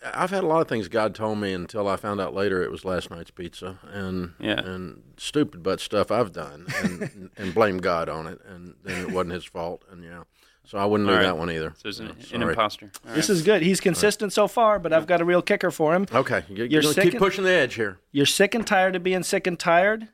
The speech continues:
Speaker 3: You're at rock bottom, no money left. Can you use a credit card for a one-year subscription to Financial Peace University?
Speaker 1: <laughs>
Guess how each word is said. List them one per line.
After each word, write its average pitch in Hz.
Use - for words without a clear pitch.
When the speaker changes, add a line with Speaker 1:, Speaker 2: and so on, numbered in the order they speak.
Speaker 3:
You're 147
at 185
rock 190
bottom, 190
no 160
money 190
left. 190
Can 165
you 185
use 190
a 196
credit 208
card 143
for 139
a 127
one-year 160
subscription 147
to -
Financial 131
Peace 151
University? 143
Speaker 1:
<laughs> -